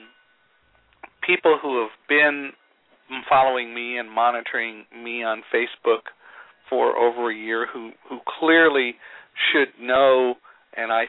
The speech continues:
thought did know, what, what we were all about. Suddenly those people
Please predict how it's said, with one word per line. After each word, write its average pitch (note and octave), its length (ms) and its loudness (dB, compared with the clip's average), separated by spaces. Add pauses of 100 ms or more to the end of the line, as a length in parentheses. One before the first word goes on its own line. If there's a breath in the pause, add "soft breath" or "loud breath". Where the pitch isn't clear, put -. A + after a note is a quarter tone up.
thought A#2 200 4 (140)
did C#3 280 0
know, A#2 400 0 (540 loud breath)
what, B2+ 180 4 (140)
what A#2+ 220 -2
we B2 140 -8
were A#2+ 140 -6
all A2+ 160 0
about. C3 280 4 (200)
Suddenly G#3 460 0
those D3 180 0 (140)
people C3+ 260 -8